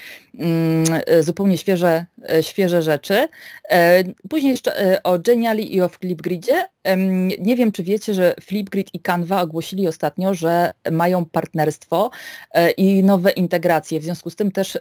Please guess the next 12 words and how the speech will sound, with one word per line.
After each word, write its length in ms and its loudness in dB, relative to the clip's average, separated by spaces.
parę 200 0
słów, 540 -4
e, 100 -2
chciałabym 400 -2
temu 240 -2
poświęcić 500 -6
i 40 -20
pokazać 400 0
właśnie, 260 -4
jak 160 0
możemy 320 -2
wzbogacać 800 -2